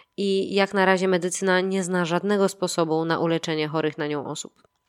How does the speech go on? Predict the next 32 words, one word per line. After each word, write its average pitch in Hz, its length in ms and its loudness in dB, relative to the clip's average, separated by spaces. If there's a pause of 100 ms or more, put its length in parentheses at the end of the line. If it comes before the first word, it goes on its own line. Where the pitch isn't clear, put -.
(600)
Być 240 260 0
może 214 440 2 (160)
ten 277 180 2
stan 214 240 0
rzeczy 175 220 0
wkrótce - 420 -4
ulegnie 165 400 -2
zmianie. 180 480 0 (640)
Mowa 240 220 6
tu 240 180 4
o 208 60 6
odkryciu 208 520 4
dokonanym 180 520 2
przez 175 200 -2
naukowców 170 720 0
z 147 140 -6
University 165 920 2
of 143 240 -2
Alberta. 156 480 -4 (680)
Opracowali 190 580 -2
oni 190 240 -2
sposób - 580 -4
przekształcania 190 720 0
komórek 185 460 -2
macierzystych 180 800 -4
pobranych 180 560 2
z - 60 -8
krwi - 340 -6
cukrzyków - 760 -4
w - 120 -20
komórki 202 540 -2
wysp 170 400 -2